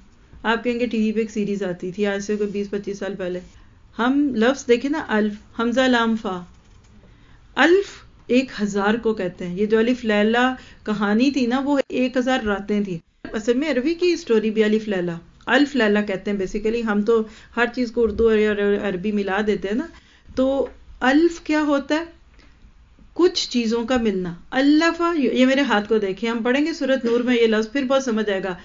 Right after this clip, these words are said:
अल्लफ़ा युअल्लिफ़ु, ये जो बादलों की तहें बनती है ना, इसको अल्लाह ताला कहते हैं, वो अल्लाह है जो बादलों को मुख्तलिफ जगह से टुकड़ियों टुकड़ियों में लाता है,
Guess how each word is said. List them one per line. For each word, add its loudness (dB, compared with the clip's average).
अल्लफ़ा 2
युअल्लिफ़ु, 2
ये -2
जो 0
बादलों 2
की -2
तहें 0
बनती 0
है 2
ना, -2
इसको -2
अल्लाह 0
ताला 0
कहते -4
हैं, -2
वो 2
अल्लाह 0
है 2
जो 0
बादलों -2
को -2
मुख्तलिफ -6
जगह -2
से -6
टुकड़ियों -4
टुकड़ियों -6
में -2
लाता -2
है, -2